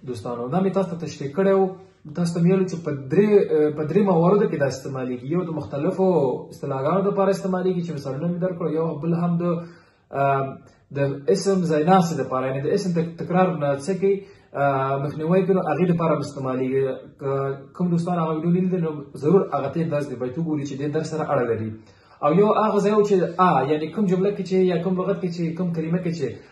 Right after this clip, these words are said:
هغې وروسته آ راځي یا د هغې آ په ځای به دا څه شی استعمالیږي، دا اګریګ به استعمالیدو دوستانو. خو نن مې تاسو ته دغسې یو بل ضمیر راوړی دوستانو. بیا هم وایم،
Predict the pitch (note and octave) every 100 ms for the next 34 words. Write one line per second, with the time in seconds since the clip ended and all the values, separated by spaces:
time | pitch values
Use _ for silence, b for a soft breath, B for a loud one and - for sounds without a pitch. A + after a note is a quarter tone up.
0 | B C#3+ F3 F3+ F3 C#3+ - G3 G#3+ G3+
1 | F#3 G3+ F3 D#3+ D3+ E3+ E3 F3+ G3 F3
2 | D#3+ F#3 G3 F#3 F#3+ F#3+ - G3+ G3 G3+
3 | G3+ G3 E3 D#3 C#3 E3+ C#3+ C3 - A#2+
4 | A#2 A2 A2 A2 A#2 A2+ A2 G#2+ b b
5 | b b - F#3+ B3 A#3 F#3+ A3+ G#3+ F#3+
6 | A#3 G#3 F3+ F3+ A3+ F#3+ F#3 F3 C3+ B2+
7 | B2+ A2 A#2+ A2+ A#2+ A#2+ B2 B2+ G3 F#3
8 | F#3 G3+